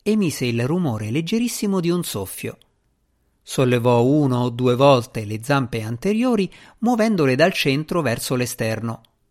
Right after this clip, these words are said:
ma per il resto non sembrò fare nulla. Asmira guardò con una certa frustrazione, arrabbiata di nuovo per il fatto di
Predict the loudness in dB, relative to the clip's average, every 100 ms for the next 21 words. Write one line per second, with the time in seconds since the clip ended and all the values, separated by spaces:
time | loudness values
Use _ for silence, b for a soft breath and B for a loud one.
0 | _ -8 -8 -6 -4 -2 -2 -4 -8 -10
1 | -12 -16 _ _ -2 -2 0 -2 -2 -4
2 | -4 -4 -4 -4 -6 -12 -14 -20 _ _
3 | b b b b b b -2 0 2 2
4 | 0 0 0 -2 -2 -4 -2 -2 -4 -4
5 | -6 -6 -6 -8 -8 -6 -4 -2 -2 -2
6 | -8 -10 -6 -4 -2 -2 -2 -2 -2 -2
7 | 0 0 0 -2 -2 -4 -4 -6 -6 -6
8 | _ -6 -4